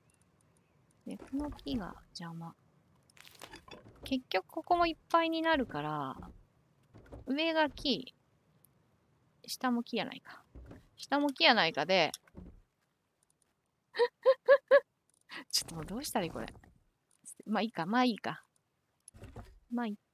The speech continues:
旦、一旦、一旦ね。ここ同居。ここいろいろ同居してる。同居してる感じ。で、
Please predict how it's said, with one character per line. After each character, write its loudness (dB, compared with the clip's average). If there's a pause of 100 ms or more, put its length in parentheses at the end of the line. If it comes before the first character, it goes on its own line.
(180)
旦、 -4 (280)
一 -14 (380)
旦、 -8 (160)
一 -12 (160)
旦 -8
ね。 -6 (600)
こ -12
こ 2
同 4
居。 6 (100)
こ -14
こ 2
い 4
ろ 4
い 2
ろ 2
同 0
居 2 (140)
し -10
て -2
る。 -4 (1400)
同 -8
居 -10
し -8
て -8
る -12
感 -8
じ。 -6 (1900)
で、 -8